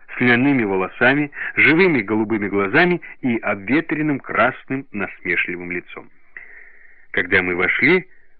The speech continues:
он поднял голову и одарил нас широкой,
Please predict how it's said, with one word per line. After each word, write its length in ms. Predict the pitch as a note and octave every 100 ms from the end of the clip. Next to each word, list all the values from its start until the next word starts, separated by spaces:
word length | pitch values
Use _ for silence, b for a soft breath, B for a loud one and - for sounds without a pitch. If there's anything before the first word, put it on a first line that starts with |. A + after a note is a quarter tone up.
| -
он 240 | G#2 G2
поднял 380 | F2 F#2 E2 E2
голову 540 | F2 C#3 E3 D3+ D#3 -
и 80 | G#2
одарил 400 | F#2 G2+ A#2+ B2
нас 160 | A#2+ -
широкой, 640 | - F#2+ F#2 C#3+ - C3+